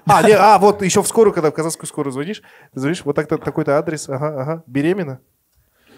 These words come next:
Такой: «Нет, я пацан». «А, всё хорошо. Щас, щас мы выезжаем, только, только этот, э, этот, м, у нас врачи в обуви зайдут и к трубку кладут».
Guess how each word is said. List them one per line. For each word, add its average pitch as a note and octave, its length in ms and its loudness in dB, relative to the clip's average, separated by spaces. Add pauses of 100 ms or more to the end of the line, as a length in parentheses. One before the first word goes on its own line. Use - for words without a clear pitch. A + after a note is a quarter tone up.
(920)
Такой: - 200 -14
«Нет, D3 220 -4
я C3 100 -2
пацан». B2 480 -8
«А, C3+ 160 -8
всё B2+ 160 -12
хорошо. C3+ 340 -8 (240)
Щас, - 280 0 (460)
щас E3+ 220 -4
мы D3+ 120 -4
выезжаем, D3 420 0
только, D#3+ 220 -4
только F3 200 -4
этот, E3+ 320 -2
э, B2+ 760 -2
этот, B2+ 200 -10
м, B2 420 -20
у C3+ 60 -8
нас D3 140 -4
врачи D3 340 -4
в C3 100 -4
обуви C3+ 300 -2
зайдут G#2+ 380 -8
и F3 40 -14
к - 80 -14
трубку - 280 0
кладут». B2+ 400 0